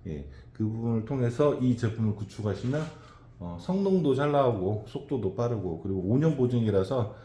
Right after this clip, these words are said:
긴 워런티 기간 동안 또 안전하게 쓰실 수 있다라는 겁니다. 자, 요 뒤편에 보면은, 자,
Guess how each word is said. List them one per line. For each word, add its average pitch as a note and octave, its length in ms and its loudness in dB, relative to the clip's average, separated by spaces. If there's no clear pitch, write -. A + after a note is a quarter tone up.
긴 A#2+ 280 6
워런티 G2+ 800 0
기간 G2 320 -2
동안 G#2+ 340 -2
또 G2 160 -8
안전하게 F#2+ 460 -4
쓰실 C3 300 -8
수 A2 200 -8
있다라는 F#2 480 -6
겁니다. C2+ 340 -10
자, - 100 -6
요 C3 200 -4
뒤편에 F#3+ 540 0
보면은, C3 460 0
자, - 60 -16